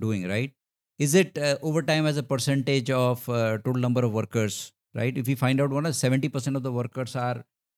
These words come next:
doing overtime more than eight hours, it does talk about, you know, that, that there is a problem there,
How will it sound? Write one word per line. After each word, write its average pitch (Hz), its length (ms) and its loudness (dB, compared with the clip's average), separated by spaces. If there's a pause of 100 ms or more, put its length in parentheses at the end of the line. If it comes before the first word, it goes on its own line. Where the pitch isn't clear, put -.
(240)
doing 143 220 2
overtime 135 460 4
more 139 160 6
than 170 160 6
eight 123 180 4
hours, 87 400 -4 (260)
it 143 200 -2
does 139 420 4
talk 127 220 0
about, 117 380 0 (180)
you 117 120 -6
know, 135 140 -4
that, 107 240 -4
that 113 160 -2
there 120 180 4
is 127 120 2
a 131 80 4
problem 104 420 2
there, 82 180 -4